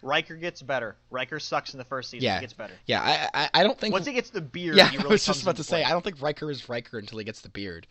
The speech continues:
Speaker 2: and I haven't gotten to that point yet, so.
Speaker 1: All right. Well, I'm happy for you.
Speaker 2: All right.
Speaker 1: You're seeing something truly
Speaker 2: So,
Speaker 1: special.
Speaker 2: uh, in my humble opinion, Star Wars Resistance, uh,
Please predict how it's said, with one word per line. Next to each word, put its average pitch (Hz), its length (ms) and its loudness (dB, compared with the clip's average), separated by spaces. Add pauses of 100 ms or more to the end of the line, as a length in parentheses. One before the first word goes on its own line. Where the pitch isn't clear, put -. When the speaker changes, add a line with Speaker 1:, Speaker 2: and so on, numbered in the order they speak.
(280)
Speaker 2:
and 120 80 -4
I 135 60 0
haven't 131 220 -2
gotten 104 200 -4
to 101 60 -8
that 98 140 -8
point 107 220 -12
yet, 90 260 -12
so. - 320 -16 (1040)
Speaker 1:
All 104 80 -6
right. 98 180 -6 (180)
Well, 110 120 -6
I'm 110 160 -6
happy 127 240 -2
for 104 180 -14
you. 95 140 -16 (400)
Speaker 2:
All 95 80 -14
right. 87 160 -12 (240)
Speaker 1:
You're 113 120 -12
seeing 131 240 -12
something 120 220 -12
truly 131 200 -4
Speaker 2:
So, 127 100 -2
Speaker 1:
special. 113 180 -6
Speaker 2:
uh, 110 200 -2 (100)
in 175 160 -2
my 185 180 2
humble 151 280 -2
opinion, 107 400 -8
Star 135 180 -4
Wars 143 200 -4
Resistance, 110 640 -8 (520)
uh, 90 500 0